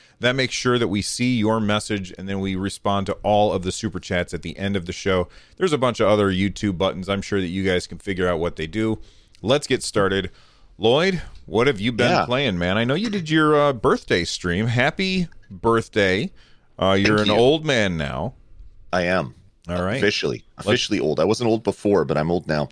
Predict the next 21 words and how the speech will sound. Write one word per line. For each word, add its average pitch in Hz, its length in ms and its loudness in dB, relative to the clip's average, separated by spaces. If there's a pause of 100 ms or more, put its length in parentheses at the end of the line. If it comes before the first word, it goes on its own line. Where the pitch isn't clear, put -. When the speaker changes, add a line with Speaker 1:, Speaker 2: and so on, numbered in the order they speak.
(200)
Speaker 1:
Yeah. 78 180 0
Speaker 2:
Uh, 110 100 4
yeah, 120 320 2
it 120 60 2
was, 175 300 -2
it - 60 0
was 226 120 0
good. 294 260 0
Had, 123 380 2
uh, 113 240 6
had 123 80 2
a 120 60 -2
bunch 131 180 0
of - 60 -10
people 156 320 0
out. 151 360 2
We, 87 300 -4
we 98 140 -2
hung 107 200 -2
out 107 200 0
for, 98 340 2